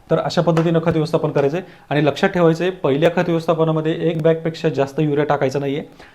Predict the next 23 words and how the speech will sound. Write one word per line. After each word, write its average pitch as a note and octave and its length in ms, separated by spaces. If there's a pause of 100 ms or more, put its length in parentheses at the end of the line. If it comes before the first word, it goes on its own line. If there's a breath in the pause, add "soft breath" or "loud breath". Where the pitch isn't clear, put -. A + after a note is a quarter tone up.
(140 loud breath)
जर D3+ 100
पहिल्या E3 320
डोसमध्ये E3+ 400
तुम्ही E3+ 180
युरिया D#3+ 200
घेतला D3 260
असेल F#3 280
तर D#3+ 80
दुसऱ्या C3+ 320
डोसमध्ये D3 380
लक्षात C3 220
ठेवा, D3+ 240
युरिया C3+ 300
घेण्याची B2+ 340
गरज C3 300 (500 soft breath)
नाही C3+ 200
आहे. F2+ 200 (720 soft breath)
आता B2+ 140
बरेच D3+ 220
शेतकरी F3+ 280
काय F3 140
करतात E3+ 240
की F3+ 380